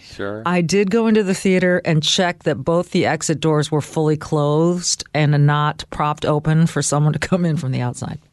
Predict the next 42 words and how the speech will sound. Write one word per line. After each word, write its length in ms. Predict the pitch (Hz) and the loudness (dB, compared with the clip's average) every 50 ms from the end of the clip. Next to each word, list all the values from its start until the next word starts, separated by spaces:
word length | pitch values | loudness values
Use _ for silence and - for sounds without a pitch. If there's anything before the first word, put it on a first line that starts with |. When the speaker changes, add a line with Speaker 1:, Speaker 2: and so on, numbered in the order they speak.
| _ - | _ -8
Speaker 1:
Oh, 200 | 123 135 151 147 - - - - - - - | -6 -4 -4 -4 -6 -8 -10 -8 -8 -6 -6
God. 100 | 131 - - | -6 -6 -2
Speaker 2:
I'm, 260 | 180 190 202 208 196 - | -2 -2 0 0 0 0
I'm, 320 | 214 220 226 226 220 214 | 0 0 2 2 2 2
I'm 220 | 233 202 196 196 | 2 0 0 0
kinda 240 | 190 - 208 185 180 | 0 0 -2 -2 -2
paranoid 460 | 160 - 180 151 147 143 135 165 175 | -2 0 0 0 2 2 2 2 0
that 100 | 147 123 | 0 0
way. 140 | 113 131 127 | -2 -2 -2
Speaker 1:
Yikes. 80 | - - | 0 0
Speaker 2:
Yeah, 160 | 190 208 214 | 0 0 2
I 100 | 220 220 | 0 0
know. 220 | 220 220 214 202 180 | 0 0 0 0 0
Speaker 1:
Yikes. 280 | 98 95 107 139 165 165 | 0 2 2 2 2 2
Speaker 2:
I 80 | 196 | 2
know. 420 | 202 220 240 262 339 453 311 233 180 | 2 2 2 0 2 2 2 2 2
Aren't 220 | 165 170 196 214 | 2 2 2 0
I 80 | 226 226 | -2 -2
stupid? 420 | - - 202 208 214 262 277 185 | -2 0 0 0 2 2 0 0
But 100 | 185 175 131 | 0 0 0
I, 100 | 185 208 | 0 0
but 160 | 175 220 220 | 0 2 2
I, 180 | 214 220 202 175 - - | 2 0 -2 -4 -6 -4
I 160 | 180 185 190 | -2 -2 0
just 200 | 190 160 139 131 123 | 0 0 2 2 2
Speaker 1:
No, 80 | 135 165 | 2 2
Speaker 2:
wanna, 340 | 190 208 220 220 220 214 208 | 2 2 0 0 0 -2 -4
Speaker 1:
but, 580 | - - - - - - - - - - 240 | -6 -8 -18 -20 -20 -20 -20 -18 -10 -4 -2
Speaker 2:
I 60 | 226 | 0
wanted 240 | 214 214 233 247 247 | 2 2 2 2 0
to 60 | 254 | -2
Speaker 1:
yeah. 60 | 247 - | -2 0
Speaker 2:
feel 180 | 277 285 285 | 2 2 2
better 240 | 220 233 247 269 311 | 2 2 0 2 2
about 240 | 302 240 214 202 - | 2 0 0 0 -2
sitting 240 | - 226 220 240 233 | -2 0 2 2 2
there 120 | 233 233 | 4 2
with 140 | 226 233 - | 2 2 2
my 160 | 214 214 214 | 0 0 0
kids, 420 | 196 - 254 285 339 226 - - | 0 0 0 2 2 0 0 0
you 60 | 139 139 | 0 2
know? 240 | 160 170 180 214 | 2 4 2 0